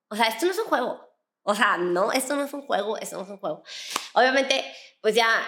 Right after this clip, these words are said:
como que ya súper desilusionadas, ¿no? O sea, ya de que, "Pero si te conseguimos que se bajara el precio que tú dijiste, metiste en la carta oferta, estamos en una negociación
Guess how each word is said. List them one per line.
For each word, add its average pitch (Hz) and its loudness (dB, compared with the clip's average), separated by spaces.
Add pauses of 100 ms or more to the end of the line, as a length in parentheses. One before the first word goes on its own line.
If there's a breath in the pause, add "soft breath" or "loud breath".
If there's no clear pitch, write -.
(400)
como 247 4
que 240 2
ya 247 2
súper 403 0
desilusionadas, 190 0
¿no? 202 0
O 311 2
sea, 302 2
ya 247 4
de 240 -2
que, - -8 (140)
"Pero 254 0
si 240 -10
te 226 -4
conseguimos 226 -2
que - -10
se 269 -4
bajara 214 0
el 214 -4
precio 214 -8
que 214 -16
tú - -16
dijiste, 202 -10
metiste 196 -8
en 254 -4
la 254 -6
carta 240 -8
oferta, 196 -12
estamos 185 -10
en 247 -8
una 247 -6
negociación 196 -8